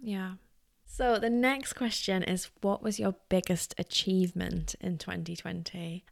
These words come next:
And my biggest achievement was keeping <laughs> my mental health relatively together and also launching this podcast. And when I say relatively together, I mean I did have a few wobbles,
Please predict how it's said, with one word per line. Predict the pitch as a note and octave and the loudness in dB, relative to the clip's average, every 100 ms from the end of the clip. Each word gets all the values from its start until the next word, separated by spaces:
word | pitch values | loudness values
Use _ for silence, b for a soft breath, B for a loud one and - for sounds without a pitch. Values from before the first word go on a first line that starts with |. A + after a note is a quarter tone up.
| - | -2
And | G#3 G#3 G#3 | 2 4 4
my | A3+ A3+ A3+ A3+ A3+ A3+ - | 4 4 4 2 2 -2 -2
biggest | G3+ G#3 G3+ | 0 2 2
achievement | G3+ - G3+ G3 G3 - | 2 4 4 2 -2 0
was | G3 G3 F#3 - | 0 0 -4 -4
keeping | - G#3 - G3+ G#3 | 0 2 2 2 4
<laughs> | |
my | B3 G3+ G#3+ | 4 4 2
mental | G#3 G#3+ G#3+ A3 | 2 2 2 2
health | G3+ G#3+ G#3 - | 2 2 0 2
relatively | G3 G#3 - A3+ B3 B3+ | 2 2 0 0 2 0
together | - C4+ C#4 D#4 F#4+ - - | 0 2 4 4 4 4 8
and | A3+ G#3+ G#3+ G#3+ - _ | 8 8 6 4 0 _
also | G3+ G#3 G3+ F#3+ F#3+ F#3+ - _ | 6 6 6 4 4 4 0 _
launching | F#3+ F#3 F#3+ - G3+ | 4 4 4 0 0
this | G3 | 0
podcast. | - F#3+ - G3 F#3 - - B B B | -2 -4 -4 -4 -6 -8 -16 B B B
And | A#3+ | 6
when | B3 C#4 | 8 8
I | |
say | C#4 C4+ G#3 | 6 4 6
relatively | F#3+ F#3+ - G3 - - | 6 6 4 0 0 -2
together, | - G#3 - - | 0 -2 0 2
I | G3+ F#3+ | 4 6
mean | F#3 F#3+ F#3+ - | 6 4 2 2
I | F#3 | 2
did | F#3+ F#3+ | 4 4
have | F#3 F#3 | 4 2
a | F3 | 2
few | - F#3+ F#3+ | 2 2 4
wobbles, | - - - C2+ - - | 4 2 2 0 -2 -6